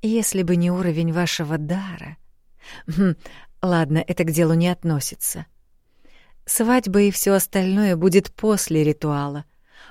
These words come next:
Устроят уже родители жениха и невесты, и, уверяю вас, невеста будет всем довольна и счастлива всю оставшуюся жизнь». Мак кивнул, подтверждая, что удовлетворён ответом.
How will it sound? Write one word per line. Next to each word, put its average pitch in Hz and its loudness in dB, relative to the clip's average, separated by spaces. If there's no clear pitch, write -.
Устроят 185 0
уже 151 0
родители 156 0
жениха 143 -4
и 180 -4
невесты, 147 -4
и, 262 -2
уверяю 214 2
вас, 156 -2
невеста 214 0
будет 202 4
всем 220 2
довольна 180 2
и 165 -4
счастлива 175 0
всю - -2
оставшуюся 202 -4
жизнь». 160 -10
Мак 170 2
кивнул, 156 -2
подтверждая, 165 2
что 202 0
удовлетворён 156 2
ответом. 147 -6